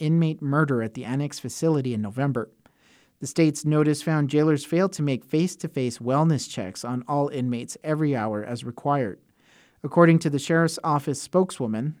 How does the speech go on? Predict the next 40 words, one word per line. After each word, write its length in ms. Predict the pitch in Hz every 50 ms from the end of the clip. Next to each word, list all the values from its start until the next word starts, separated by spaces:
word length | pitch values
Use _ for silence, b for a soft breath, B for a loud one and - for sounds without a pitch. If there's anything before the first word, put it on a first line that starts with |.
| _ -
a 80 | 143
plan 260 | - - 139 131 120
of 100 | 110 104
action 440 | 113 127 147 151 147 - - 156 139
was 140 | 131 123 -
submitted 400 | - 135 135 156 170 165 156 160
to 100 | - 139
the 120 | 123 120
Texas 340 | 113 - 131 120 - - 127
Commission 380 | - - 131 131 120 - 127 120
on 100 | 110 107
Jail 180 | 120 117 107
Standards 520 | 101 - - - 127 123 120 123 120 113 -
on 180 | - 123 113
Tuesday, 640 | 110 - - 180 185 - - 135 120 117 123 151 b b b b b b b b b b -
as 180 | 160 156 -
required 480 | 170 165 170 - 190 180 165 135 120 -
by 120 | - 104
state 360 | 113 - - - 135 127 - 135
law. 300 | 139 147 139 120 110 - _ _ _ _ _ _ _ -
Now 280 | 180 165 180 190 226 233
the 100 | 233 -
state 320 | - - - 135 131 127
will 160 | 135 135 131
review 300 | 131 135 123 131 143 139
the 80 | 139 131
Sheriff's 460 | - - 151 147 143 147 139 - - -
Office's 540 | 151 135 127 - - 139 123 - 135 123 -
plan 560 | - - - 165 165 156 135 127 127 131 131 b b b b b b b b b
in 100 | 160 147
anticipation 880 | 143 139 123 - 147 135 - 143 139 151 147 147 143 - 156 151 151 -
of 140 | - 151 131
a 140 | 147 139 143
new 260 | 147 147 156 170 180
inspection 800 | 190 170 165 - - - 170 165 160 - - - 117 113 117 - - _ _ _ -
of 120 | 151 127
the 120 | 139 139 139
annex 380 | 139 139 135 139 139 131 -
jail 200 | - 131 117 104
facility. 580 | 95 - 113 - - 143 127 120 120 - - -